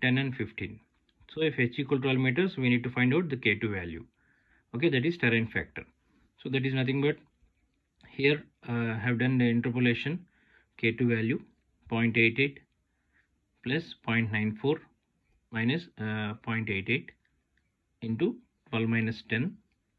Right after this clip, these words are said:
by fifteen minus ten. So I got K two value as point nine zero four. Like that, uh, by using interpolation, we have done this. And next one is, we need to find out topography factor, that is K three.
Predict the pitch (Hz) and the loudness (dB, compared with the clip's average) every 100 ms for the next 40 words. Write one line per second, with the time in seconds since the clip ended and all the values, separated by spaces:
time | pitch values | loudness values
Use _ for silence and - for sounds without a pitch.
0 | - - _ _ _ _ - 123 233 240 | -20 -20 _ _ _ _ -6 -2 -2 -2
1 | 120 - 110 98 87 - - - _ _ | -6 -4 -6 -4 -8 -10 -18 -20 _ _
2 | _ - _ - 135 123 135 - 123 127 | _ -20 _ -4 0 2 0 2 2 4
3 | 127 123 120 170 - - _ - 120 143 | 4 6 6 4 0 -12 _ 0 2 2
4 | 131 104 101 98 98 - - - _ _ | 2 0 -2 -4 -6 -8 -12 -12 _ _
5 | _ _ _ _ _ _ - 123 131 151 | _ _ _ _ _ _ 0 2 4 2
6 | 135 123 113 107 120 123 135 127 123 123 | 2 2 4 4 6 6 6 4 4 2
7 | 135 127 123 165 220 - _ _ _ - | 4 4 4 0 -2 -6 _ _ _ -20
8 | - - 123 120 113 107 117 175 - - | -20 -6 0 0 0 0 0 -2 -4 -20
9 | - - - - - 147 135 131 131 147 | -20 -20 -20 -18 -10 -4 0 0 -2 0
10 | 143 143 180 - _ _ _ _ - 131 | 2 2 0 -6 _ _ _ _ -2 0
11 | 123 139 131 131 170 175 - - - - | 0 2 2 4 2 0 -12 -16 -16 -10
12 | - 131 135 120 123 127 123 - - - | -4 0 2 2 2 0 -2 -6 -6 -16
13 | - _ _ _ - 120 156 - 113 101 | -16 _ _ _ -4 -2 -4 0 0 0
14 | - - | -8 -14